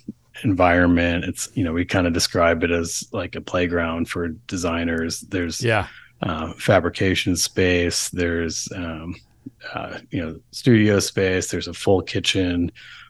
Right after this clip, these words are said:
Speaker 1: vegetable garden, uh, outdoor event space. Um, there's a-, athletic activities like pickleball and,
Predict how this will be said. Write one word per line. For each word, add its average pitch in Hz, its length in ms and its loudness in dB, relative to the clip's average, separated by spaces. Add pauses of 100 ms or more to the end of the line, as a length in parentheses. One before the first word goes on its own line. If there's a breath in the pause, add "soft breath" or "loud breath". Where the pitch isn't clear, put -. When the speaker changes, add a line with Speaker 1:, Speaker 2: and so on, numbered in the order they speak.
(120)
Speaker 1:
vegetable 92 460 2
garden, 85 840 4 (180)
uh, 82 240 -4
outdoor 92 420 2
event 87 360 -2
space. - 800 -2
Um, 80 400 -2
there's 82 220 -4
a-, - 160 -8 (120)
athletic 92 760 -4
activities 95 880 0
like - 240 -8 (460 soft breath)
pickleball 87 720 2
and, 82 260 -6